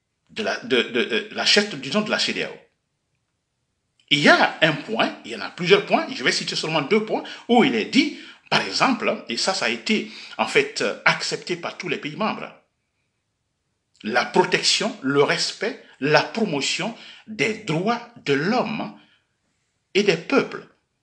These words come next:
hein, tel que prévu par, euh, également la Charte africaine des droits de l'homme et des peuples.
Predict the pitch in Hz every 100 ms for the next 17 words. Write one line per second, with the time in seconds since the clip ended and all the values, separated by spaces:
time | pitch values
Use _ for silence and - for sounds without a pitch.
0 | _ _ _ _ _ _ _ _ _ _
1 | _ _ _ _ _ _ _ _ _ _
2 | _ _ _ _ _ - 175 262 - 208
3 | - 123 139 147 240 262 - - _ 147
4 | 160 - 135 98 - 123 117 131 208 -
5 | - - 127 - - 208 202 117 135 -
6 | 180 110 143 139 175 151 147 147 139 196
7 | - -